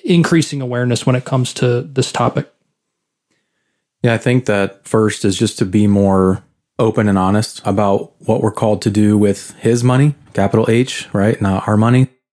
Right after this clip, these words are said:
Speaker 2: The more that we talk about it, I think like anything, you can take over the last few years, a lot of the really controversial or hot topics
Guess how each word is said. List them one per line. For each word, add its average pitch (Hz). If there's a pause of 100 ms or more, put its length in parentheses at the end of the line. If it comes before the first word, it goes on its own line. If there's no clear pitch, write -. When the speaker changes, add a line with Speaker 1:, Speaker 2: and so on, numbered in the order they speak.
Speaker 2:
The 117
more 113
that 104
we 101
talk 107
about 104
it, 110
I -
think 143
like 104
anything, 98
you 98
can 98
take 101
over 98
the 98
last 95
few 104
years, 98 (580)
a 101
lot 98
of 101
the 101
really 98 (160)
controversial 98
or 92
hot 92
topics 92